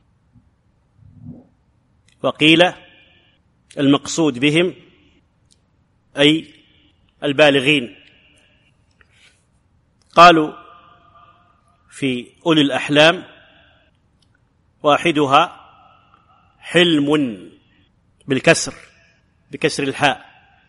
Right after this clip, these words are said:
حلم، وذلك لأن العقل الراجح يتسبب للحلم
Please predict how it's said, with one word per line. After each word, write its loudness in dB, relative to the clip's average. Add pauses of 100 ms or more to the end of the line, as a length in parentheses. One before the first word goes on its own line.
(200)
حلم، -2 (1120)
وذلك 4
لأن 2
العقل 4
الراجح 0 (1080)
يتسبب -2 (640)
للحلم -4